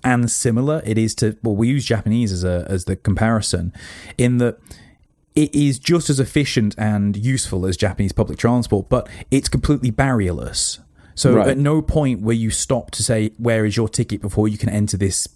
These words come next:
Speaker 1: mode of transport. 'Cause there's, there's four main,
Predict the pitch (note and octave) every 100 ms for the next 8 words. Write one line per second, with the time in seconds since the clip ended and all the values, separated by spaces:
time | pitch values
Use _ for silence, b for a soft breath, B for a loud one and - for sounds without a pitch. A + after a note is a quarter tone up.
0 | _ C3 B2 A#2 A#2+ A2 G#2 - A#2+ A2+
1 | - E2+ A#2 A2 A#2 - C#3 - E3 D3+
2 | C3